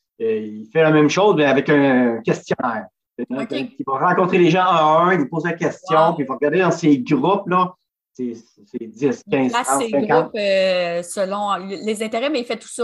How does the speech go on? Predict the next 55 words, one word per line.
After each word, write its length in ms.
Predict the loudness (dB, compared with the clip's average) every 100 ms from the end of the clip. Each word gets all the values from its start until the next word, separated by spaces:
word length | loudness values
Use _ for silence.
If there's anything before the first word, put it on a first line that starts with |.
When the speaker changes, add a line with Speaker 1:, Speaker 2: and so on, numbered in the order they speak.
| -2 -2
Speaker 2:
euh, 240 | -4 -4 -8 -10
à 120 | -10 -8
bras. 280 | -6 -6 -4
<laughs> 540 | -2 -2 -4 -8 -2
Speaker 1:
Un 60 | 0
peu, 100 | 2
je 60 |
pense 120 | 2 2
que 40 |
c'est 80 | 2
plus 200 | 2 2
à 100 | 2
bras. 160 | 2 0
Je 60 |
pense 180 | 2 0
pas 80 | 0
qu'il 140 | -2
y 20 | 0
a 40 |
d'autres 220 | 2 2
Speaker 2:
Ok. 80 | 0
Speaker 1:
systèmes. 360 | -6 -4 0 0
Je 80 |
pourrais 160 | 2 2
me 60 | 2
corriger, 500 | 2 2 2 2 2
mais 160 | 2 4
Léo, 260 | 4 4
corrige-moi 420 | 4 2 4 2 4
<laughs> 220 | 4 2
si, 260 | 0 2
si 0 |
je 60 | 2
suis 120 | 2
pas 140 | 2 2
correct. 320 | 2 2 2
Speaker 2:
<laughs> 320 | 0 0 0
Speaker 1:
Mais 420 | 2 4 4 4 2
je 60 |
pense 100 | 2
que 40 | 2
c'est 40 |
pas 120 | 2 2
ça. 120 | 2
Mais 100 | 2
je 120 | 2
sais 120 | 0
que 80 | 0
c'est 60 | 0
un 0 |
travail 340 | 2 2 4 4
de 140 | 2 -2
proximité, 500 | -8 -4 -6 -2 -6
de 80 | -4
personnalisation. 1000 | -6 -2 0 0 2 0 0 0 0